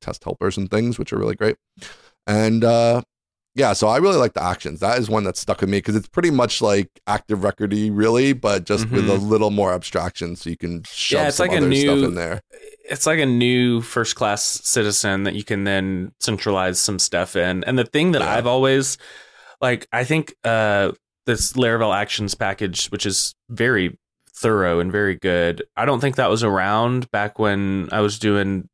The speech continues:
Speaker 2: um, this app that needs it.
Speaker 1: Mm-hmm.
Speaker 2: And the place that I think I need it is, like,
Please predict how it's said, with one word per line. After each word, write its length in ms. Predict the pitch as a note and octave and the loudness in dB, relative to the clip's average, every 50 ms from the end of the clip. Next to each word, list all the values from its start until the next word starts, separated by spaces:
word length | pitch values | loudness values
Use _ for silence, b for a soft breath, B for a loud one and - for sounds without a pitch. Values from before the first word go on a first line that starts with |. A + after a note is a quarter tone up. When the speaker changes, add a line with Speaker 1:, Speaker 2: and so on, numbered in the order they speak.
| - - | -10 -4
Speaker 2:
um, 680 | - G2 G2 F#2+ F#2 F#2 F2+ F2+ F2+ F#2 F#2 - - _ _ _ _ - | -2 0 2 2 0 0 0 -2 -4 -4 -6 -8 -14 _ _ _ _ -4
this 220 | G#2+ A#2+ A2 - | -2 0 0 0
app 320 | F#2+ F#2 G2 G2+ - - - _ - | 0 0 0 -2 -2 -4 -8 _ -6
that 160 | - G2 D2 | -4 -4 -2
needs 360 | E2+ F2+ F#2+ G2+ A2 A#2 D3+ | -2 -2 -2 -2 -2 -2 0
it. 260 | D#3+ F3 G3+ G3 - _ B B B B B B | 0 0 0 -2 -4 _ B B B B B B
Speaker 1:
Mm-hmm. 180 | G2+ G2+ F2+ G#2 | -4 -2 0 0
Speaker 2:
And 280 | B2+ B2 A#2 A2+ F#2 - _ _ _ - | 0 0 0 -2 -4 -8 _ _ _ -8
the 60 | B2 | -6
place 360 | - - D#3 D3 D#3+ D#3 - | -4 0 0 0 2 0 0
that 120 | - C#3+ | 0 0
I 100 | B2 A2+ | 2 0
think 300 | A2 - - B2+ A#2 - - | 0 0 -2 -2 -2 -2 -4
I 120 | G2 G#2 G#2+ | -2 -2 -2
need 320 | G2+ G2 G2 G2 G#2 G#2+ | 0 0 0 0 2 2
it 320 | A#2 B2 B2+ - - - - _ - | 2 2 2 0 -4 -10 -20 _ -4
is, 720 | A2+ A2+ A2 G#2+ G#2 G#2 G2+ G2+ G2 G2+ - - - - - _ _ _ _ _ _ - | -2 0 2 2 2 2 2 0 0 -2 -2 -4 -4 -6 -10 _ _ _ _ _ _ -6
like, 260 | G#2+ G2+ F2+ - - | -4 -4 -4 -4 -8